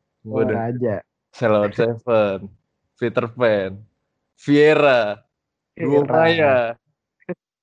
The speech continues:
Speaker 1: Lu tahu Duo Maya?
Speaker 2: Duo Maya.
Speaker 1: <laughs>
Speaker 2: Sekarang udah pisah, Pak.
Speaker 1: Iya, iya, sekarang udah
Speaker 2: Jangan.
Speaker 1: pisah. <laughs> Tapi dulu dia menemani gue tuh waktu S D. Parah. Kalau lu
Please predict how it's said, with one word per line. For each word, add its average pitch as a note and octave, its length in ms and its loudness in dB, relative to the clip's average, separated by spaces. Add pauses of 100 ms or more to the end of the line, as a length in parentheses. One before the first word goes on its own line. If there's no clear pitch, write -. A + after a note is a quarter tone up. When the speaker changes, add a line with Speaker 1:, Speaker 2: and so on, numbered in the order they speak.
(600)
Speaker 1:
Lu F#3 160 0
tahu F#3 240 0
Duo E3 240 -4
Maya? G3 400 -6 (640)
Speaker 2:
Duo B2+ 160 -4
Maya. E3+ 400 0 (240)
Speaker 1:
<laughs> C3+ 480 -4
Speaker 2:
Sekarang A#2+ 320 -8
udah - 320 -10
pisah, A#2+ 320 -18
Pak. G2+ 160 -12 (400)
Speaker 1:
Iya, C3+ 160 -4
iya, B2 160 -4
sekarang A#2 240 -16
udah A2+ 80 -10
Speaker 2:
Jangan. A#2+ 160 -2
Speaker 1:
pisah. A2 360 -14 (760)
<laughs> - 800 -20
Tapi A2+ 160 -20
dulu C3 400 -10
dia C3 160 -10
menemani A2 480 -12
gue A#2 240 -8
tuh A2+ 240 -10
waktu G#2 240 -12
S - 80 -20
D. A2 160 -14 (760)
Parah. G2+ 360 -14
Kalau A#2 200 0
lu D#3 180 4